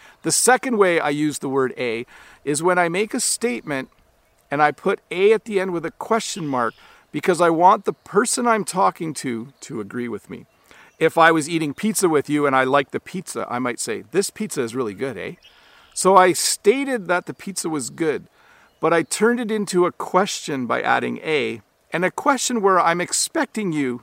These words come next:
to agree with me. "So these videos are pretty good, eh?" Or, "This pizza is pretty good, eh?" Or, "The view of the river is really nice today, eh?"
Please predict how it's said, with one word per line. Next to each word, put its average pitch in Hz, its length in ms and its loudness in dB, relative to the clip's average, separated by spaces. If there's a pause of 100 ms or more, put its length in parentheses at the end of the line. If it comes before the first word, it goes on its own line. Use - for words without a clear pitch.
(100)
to 113 180 -10
agree 123 280 -8
with 127 220 -10
me. - 160 -16 (340)
"So 170 200 4
these 233 300 0
videos 147 420 2
are 123 60 -6
pretty 127 240 -8
good, 123 220 -6
eh?" - 160 -14 (220)
Or, 143 200 2
"This 208 300 4
pizza - 480 -6
is 101 140 -12
pretty 104 240 -10
good, 117 240 -6
eh?" - 140 -12 (280)
Or, 180 200 4
"The 170 120 4
view 208 300 2
of 202 100 2
the 165 100 2
river 165 400 4
is 127 160 -4
really 151 220 0
nice 123 280 -2
today, - 340 -12
eh?" 117 140 -12